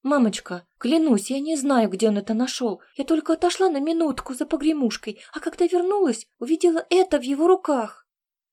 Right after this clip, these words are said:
При виде меня карапуз широко улыбнулся,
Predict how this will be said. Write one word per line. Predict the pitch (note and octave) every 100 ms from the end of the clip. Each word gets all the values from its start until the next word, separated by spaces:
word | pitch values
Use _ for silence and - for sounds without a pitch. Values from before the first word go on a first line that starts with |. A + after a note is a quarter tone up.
| _ -
При | G#3+
виде | C#4 F4 C#4+
меня | C4 B3 C#4+ C4
карапуз | - G#3+ A#3 A#3 C#4 B3+
широко | - A3+ A3+ A#3 A#3+ A3
улыбнулся, | F#3+ F#3+ E3+ D#3 D#3+ F3 - C#4+